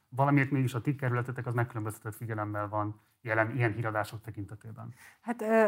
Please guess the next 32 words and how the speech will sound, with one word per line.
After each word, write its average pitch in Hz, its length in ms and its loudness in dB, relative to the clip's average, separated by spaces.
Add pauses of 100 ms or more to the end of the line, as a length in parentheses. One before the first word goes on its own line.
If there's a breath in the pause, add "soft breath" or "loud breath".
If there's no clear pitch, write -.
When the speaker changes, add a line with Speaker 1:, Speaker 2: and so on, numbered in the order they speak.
Speaker 2:
egyébként 202 600 4
is 170 300 0
én 170 160 2
úgy 175 300 2
érzem 160 560 0
legalábbis, 156 640 -4
hogy 147 120 -4
megkülönböztetett 139 1000 -6
figyelmet 131 540 -10
kapunk, 131 560 -12 (200)
ö, 135 40 -14 (220)
Budapesten 143 640 -8
és 131 120 -14
az 135 100 -10
országon 139 580 -10
belül 135 260 -6
is. 202 320 -2 (460 loud breath)
Po-, - 160 -10
talán 143 400 2
pont 143 320 -6
azért, 131 360 -6
mert 131 200 -10
itt 131 120 -8
független 135 540 -8
polgármester 160 680 -6
van, 165 240 -4 (280 loud breath)
még 147 380 2
inkább, 139 560 -6
ö, 131 180 -4 (120)
a 147 100 -12
surlódások, 135 800 -6 (200)
ö, 147 60 -18